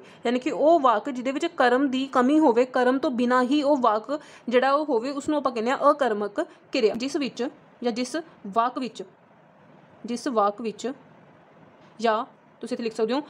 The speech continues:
ਕਿ ਜੋ ਕਿਰਿਆ ਸ਼ਬਦ, ਜੋ ਕਿਰਿਆ ਸ਼ਬਦ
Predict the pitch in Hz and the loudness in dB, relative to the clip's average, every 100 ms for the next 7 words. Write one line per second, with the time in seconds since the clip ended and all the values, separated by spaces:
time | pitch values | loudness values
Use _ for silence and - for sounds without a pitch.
0 | - 277 226 214 247 302 - - - - | -10 -10 -8 -2 -2 -2 -6 -20 -20 -20
1 | - - - - 254 285 294 202 190 220 | -20 -20 -16 -4 0 0 0 -4 -4 -6
2 | - _ _ _ - _ _ - - - | -8 _ _ _ -20 _ _ -20 -20 -18
3 | - 220 220 285 - - _ - 220 214 | -6 2 2 2 -6 -20 _ -2 2 2
4 | 247 - - - - _ _ - _ - | 0 -4 -20 -20 -20 _ _ -20 _ -20
5 | - - 226 196 | -10 -2 0 0